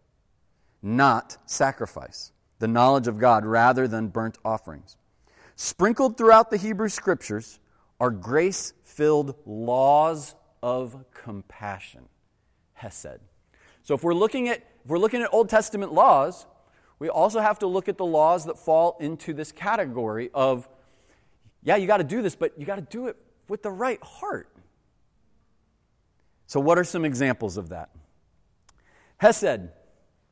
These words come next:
It's the heart behind mishpat, honestly. It's the motivation for mishpat. It's the why. God gives a command, a law, and then adds on a reason,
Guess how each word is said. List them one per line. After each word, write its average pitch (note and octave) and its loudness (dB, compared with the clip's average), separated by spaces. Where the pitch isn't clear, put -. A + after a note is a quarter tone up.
It's - -14
the F#3+ 8
heart A3+ 4
behind G3 2
mishpat, C#3+ -2
honestly. A#2 -8
It's - -18
the D#3+ -4
motivation F3+ 0
for A2+ -10
mishpat. G#2+ -2
It's - -6
the D#3 2
why. C#3 6
God F3+ 8
gives F#3+ -2
a G3 -6
command, F#3+ 0
a A#2+ 0
law, E3+ 8
and D3 -2
then D3+ -2
adds F3+ 2
on F#3+ 0
a D#3+ 4
reason, D#3 -2